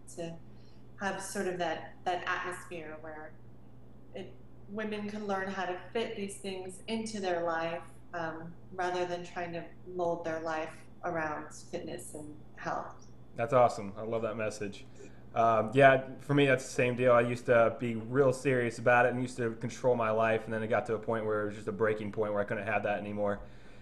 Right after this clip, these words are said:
Speaker 2: and had to
Speaker 1: Yeah.
Speaker 2: learn how to adapt to it and adapt how to make life a priority and realize that fitness is actually, and health,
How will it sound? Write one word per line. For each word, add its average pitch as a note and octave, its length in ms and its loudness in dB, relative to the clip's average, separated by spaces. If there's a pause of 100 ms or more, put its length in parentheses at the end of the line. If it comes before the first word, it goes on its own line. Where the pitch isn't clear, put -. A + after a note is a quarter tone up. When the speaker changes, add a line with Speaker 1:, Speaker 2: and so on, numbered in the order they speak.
(100)
Speaker 2:
and D3+ 200 2
had D#3 120 4
to D3 60 4
Speaker 1:
Yeah. D3 100 4
Speaker 2:
learn D3 160 6
how C#3 160 6
to B2+ 140 8
adapt A#2+ 440 2
to A#2 140 2
it G#2+ 120 -2
and G#2+ 340 -6 (340)
adapt C#3 320 6
how C3 80 4
to B2 80 2
make A#2 180 -2
life B2+ 260 2
a A#2 40 -4
priority A2+ 560 4
and A2 100 -2
realize A2+ 320 2
that G#2+ 220 -2 (180)
fitness D3 400 0
is A#2 80 -4
actually, B2 420 2
and G#2+ 120 -4
health, D3+ 440 2